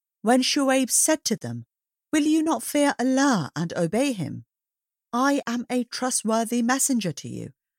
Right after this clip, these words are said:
so fear Allah, keep your duty to him, and obey me. No reward do I ask you for it, my message of Islamic monotheism.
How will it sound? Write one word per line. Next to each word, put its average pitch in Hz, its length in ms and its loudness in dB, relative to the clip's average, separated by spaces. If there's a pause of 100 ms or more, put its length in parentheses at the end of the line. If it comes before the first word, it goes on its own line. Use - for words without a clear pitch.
(200)
so 285 220 -2
fear 214 460 0
Allah, 220 640 0 (380)
keep - 340 -4
your 269 160 -2
duty 233 540 0
to 151 140 -4
him, 113 280 -10 (360)
and 247 260 0
obey 180 460 2
me. 147 480 0 (640)
No 247 260 4
reward 165 400 0
do 123 120 -4
I 117 100 -2
ask 113 340 -4
you 139 80 -6
for 143 280 -6
it, - 220 -6 (280)
my 135 160 -2
message 143 480 -4
of 139 120 -10
Islamic 131 400 -6
monotheism. 214 720 -4